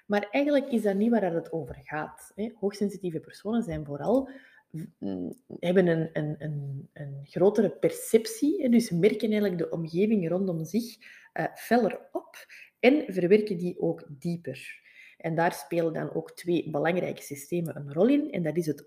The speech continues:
pause and check systeem, hè, of het even de kat uit de boom kijken systeem, zou je het kunnen noemen. En het optimal, eh, option systeem. Of altijd eigenlijk gaan proberen te gaan voor de optimale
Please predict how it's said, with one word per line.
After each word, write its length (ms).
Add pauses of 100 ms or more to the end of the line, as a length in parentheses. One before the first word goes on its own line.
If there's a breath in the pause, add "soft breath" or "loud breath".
(120)
pause 440
and 240
check 420
systeem, 720
hè, 180
of 80
het 200
even 380
de 120
kat 240
uit 160
de 80
boom 300
kijken 300
systeem, 520
zou 180
je 80
het 100
kunnen 260
noemen. 360 (600 loud breath)
En 320
het 400 (160)
optimal, 880 (120)
eh, 340
option 460
systeem. 680
Of 300
altijd 540
eigenlijk 420
gaan 240
proberen 520
te 280
gaan 480
voor 220
de 120
optimale 760